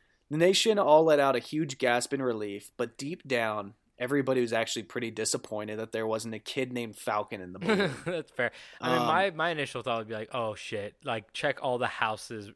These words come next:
Speaker 2: check all the roofs from that tr-, from that, uh, the path it just traveled." I would think that he fell out
Speaker 1: Yeah.
Speaker 2: or something.
Speaker 1: Well, immediately officials expressed concern that Falcon had fallen out of the balloon during its flight.
Speaker 2: Mm.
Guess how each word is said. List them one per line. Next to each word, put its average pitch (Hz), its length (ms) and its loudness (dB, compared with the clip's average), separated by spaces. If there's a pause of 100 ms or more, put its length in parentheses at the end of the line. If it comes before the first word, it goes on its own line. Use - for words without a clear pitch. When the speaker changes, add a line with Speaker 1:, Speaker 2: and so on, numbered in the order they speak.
Speaker 2:
check 143 200 0
all 156 120 0
the 143 100 -2
roofs 123 640 -2 (260)
from 131 280 2
that 123 160 -2
tr-, - 160 -2 (260)
from 131 200 -2
that, 117 200 2
uh, 110 400 -2
the 117 80 -8
path 110 340 -2
it 110 100 -10
just 107 200 -12
traveled." 90 460 -8 (480)
I 156 100 4
would 220 140 4
think 240 140 -4
that 190 80 -2
he 147 60 -4
fell 175 280 -2
out 143 180 4
Speaker 1:
Yeah. 101 160 2
Speaker 2:
or - 20 -2
something. 156 520 -8 (1300)
Speaker 1:
Well, 165 480 10
immediately 185 480 6
officials 175 460 6
expressed 160 440 0
concern 139 440 0
that - 180 -2
Falcon 131 320 4
had 127 220 -2
fallen 131 360 2
out 127 100 2
of 135 40 0
the 131 80 2
balloon 123 320 -2
during 113 260 -4
its 101 160 -8
flight. 95 440 -6
Speaker 2:
Mm. - 380 -20